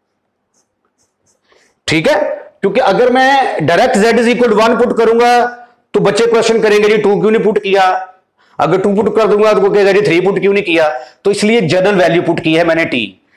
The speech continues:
तो एक value मैं आपको वैसे put करके दिखा रहा हूं, जेड की जगह पे one put करेंगे तो X किसके बराबर आया? फ़ोर, वाई किसके बराबर आया? थ्री।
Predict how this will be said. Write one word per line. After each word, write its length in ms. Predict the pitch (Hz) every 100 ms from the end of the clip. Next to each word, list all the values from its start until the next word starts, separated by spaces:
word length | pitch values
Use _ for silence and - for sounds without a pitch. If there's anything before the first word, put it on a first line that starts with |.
| _ -
तो 80 | -
एक 360 | - 214 233
value 260 | 220 208 220
मैं 100 | 214
आपको 360 | 185 180 180 180
वैसे 280 | 170 170
put 220 | 196 180 135
करके 200 | 127 143
दिखा 260 | 131 117
रहा 100 | 110
हूं, 180 | 101 - _ _ _ _ _ -
जेड 260 | 156 185
की 60 | 196
जगह 200 | 208 208
पे 60 | 196
one 220 | 196 214
put 220 | 220 196
करेंगे 540 | 226 233 494 539 -
तो 160 | - 185
X 160 | 208 -
किसके 220 | 208 240
बराबर 280 | 220 214 226
आया? 480 | 220 233 262 - - - - _ _ _ _
फ़ोर, 680 | - - 214 117 - - - _ _ _ -
वाई 220 | 123 170
किसके 240 | 220 - 240
बराबर 300 | 226 214 226
आया? 540 | 208 214 233 254 - - - -
थ्री। 440 | 160 110 90 -